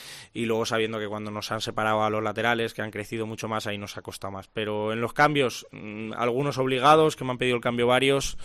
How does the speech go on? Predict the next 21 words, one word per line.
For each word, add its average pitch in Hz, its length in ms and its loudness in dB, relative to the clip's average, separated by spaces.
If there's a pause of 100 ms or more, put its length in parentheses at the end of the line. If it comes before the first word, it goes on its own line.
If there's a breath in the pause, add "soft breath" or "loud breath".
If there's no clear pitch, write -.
(640 loud breath)
eh, 120 520 4
quizás 117 200 0
me 135 80 2
he 123 40 2
precipitado 120 360 0
a 113 40 -2
lo 107 60 -6
mejor 120 200 -8
en 117 80 -4
el 113 120 -8
primer 113 240 -6
cambio 107 300 -4
de, 104 440 -6 (220 loud breath)
de 117 180 -2
Luna, 120 280 0
que 104 60 -4
lo 107 60 0
he - 20 0
hecho 110 500 -2
demasiado 110 400 -4
pronto. 107 400 -6